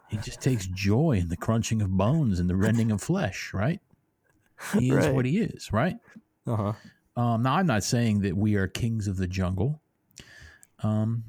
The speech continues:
Speaker 1: and I'm not saying that I rendered, uh, uh, you know, that, that, uh, I, I am, uh, as, uh, unaware as a lion. But, um, it was pointed out to me that, you know, you guys, you're kinda mean sometimes.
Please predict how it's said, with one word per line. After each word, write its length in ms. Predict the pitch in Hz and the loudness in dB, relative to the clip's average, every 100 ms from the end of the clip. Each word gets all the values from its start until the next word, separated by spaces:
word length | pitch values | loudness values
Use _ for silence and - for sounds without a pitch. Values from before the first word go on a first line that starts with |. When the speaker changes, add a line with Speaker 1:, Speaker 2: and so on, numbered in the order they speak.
| 110 | -2
Speaker 1:
and 140 | 120 | 0
I'm 100 | 135 | 2
not 160 | 127 113 | 0 0
saying 320 | 131 117 117 | 0 0 0
that 120 | 107 | 0
I 100 | 110 | 0
rendered, 480 | 107 107 120 107 104 | 2 2 2 2 2
uh, 40 | 110 | -2
uh, 240 | - 104 120 | -4 -4 0
you 120 | 107 | 0
know, 280 | 92 98 107 | 0 -2 -2
that, 240 | 98 101 | 0 0
that, 240 | 107 101 98 | 0 -2 0
uh, 200 | 95 95 | -2 0
I, 120 | 101 | -2
I 180 | 98 101 | -2 0
am, 280 | 104 95 92 | 0 0 0
uh, 280 | 92 92 90 - - - _ 104 | 0 0 -2 -6 -20 -20 _ -2
as, 320 | 107 98 101 | 0 0 0
uh, 240 | 101 98 - | 0 0 -2
unaware 500 | 117 110 107 113 117 | -2 0 0 0 0
as 120 | 98 | 0
a 60 | 95 | 0
lion. 500 | 98 147 117 92 95 - - - - - - | 0 2 0 0 -4 -10 -20 -20 -20 -16 -4
But, 240 | 165 160 | -2 0
um, 280 | 175 165 151 - 175 | 0 0 -2 -4 0
it 80 | |
was 160 | 175 156 | 0 0
pointed 320 | - 220 214 | 0 0 2
out 220 | 143 123 | 2 0
to 80 | - | 0
me 160 | 117 117 | -2 0
that, 180 | 113 123 | 0 0
you 100 | 127 | 0
know, 240 | 113 123 165 - - - _ _ _ 120 | 0 -4 -8 -12 -16 -20 _ _ _ -4
you 120 | 226 | -2
guys, 180 | 427 381 | -2 -4
you're 420 | 110 123 117 180 | -4 -4 -2 -2
kinda 240 | - 349 240 | -2 -2 -2
mean 440 | 101 117 180 110 | 0 0 0 -2
sometimes. 800 | - 95 95 - - - - | -4 -6 -6 -10 -14 -18 -20